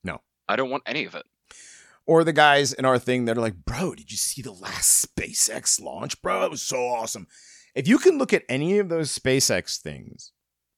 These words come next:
Speaker 1: any of the launches, landings, any of the, the maneuvers in space, any of that stuff, if you can look at any of that honestly, and then come back and look at me in the face and say, "Yes, I absolutely believe that every single frame of every,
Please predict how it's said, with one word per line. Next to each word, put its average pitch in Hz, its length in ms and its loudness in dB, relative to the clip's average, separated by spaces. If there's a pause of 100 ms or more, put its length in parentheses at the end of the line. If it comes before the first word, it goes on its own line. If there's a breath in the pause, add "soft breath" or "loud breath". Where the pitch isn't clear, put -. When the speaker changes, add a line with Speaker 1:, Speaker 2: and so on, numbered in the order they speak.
Speaker 1:
any 160 220 -2
of 190 100 -2
the 160 80 2
launches, 120 640 0
landings, 98 680 -4
any 95 160 -2
of 92 140 0
the, 80 320 -2 (180)
the 73 240 -6
maneuvers 90 760 -4 (100)
in 82 320 -10
space, - 640 -10
any 98 160 -6
of - 20 -4
that 143 140 -2
stuff, 151 180 0
if - 380 -20
you 214 100 -2
can 254 180 -2
look 180 220 2
at 190 100 4
any 143 220 -2
of 135 120 0
that 113 280 0 (220)
honestly, 131 720 0 (420)
and 120 80 -4
then 175 140 0
come 220 180 -4
back 214 220 2
and 165 200 -4
look 175 180 -4
at - 100 -4
me 180 380 0
in 160 260 -4
the 208 80 -4
face 160 500 -4 (260)
and 135 120 -4
say, 156 100 2
"Yes, 135 380 0
I 113 160 -4
absolutely 139 540 0
believe 131 320 0
that 120 100 -2
every 120 300 -2
single 117 320 -4
frame 107 460 -4
of 104 200 -8
every, 110 340 -6